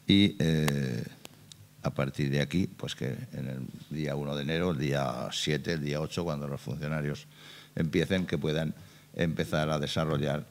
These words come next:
y a trabajar con este presupuesto. Votos a favor del punto primero del orden del día, aprobar el presupuesto general para el próximo ejercicio dos mil diecinueve.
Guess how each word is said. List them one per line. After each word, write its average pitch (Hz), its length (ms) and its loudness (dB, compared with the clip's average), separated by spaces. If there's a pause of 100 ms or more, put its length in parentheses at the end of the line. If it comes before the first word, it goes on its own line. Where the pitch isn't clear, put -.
(100)
y 82 140 0
a 80 220 2 (460)
trabajar 71 500 2
con 71 160 2
este 64 340 0
presupuesto. - 640 -6 (800)
Votos 117 640 10
a 110 340 12
favor 107 420 10
del 101 160 10
punto 101 280 8
primero 110 400 12
del 110 80 12
orden 101 140 10
del 98 100 8
día, 127 240 12
aprobar 98 460 8
el 98 80 8
presupuesto 98 500 6
general 101 440 8
para 92 180 6
el 85 80 4
próximo 98 420 6
ejercicio 95 600 4
dos 92 180 4
mil 95 180 6
diecinueve. 113 540 8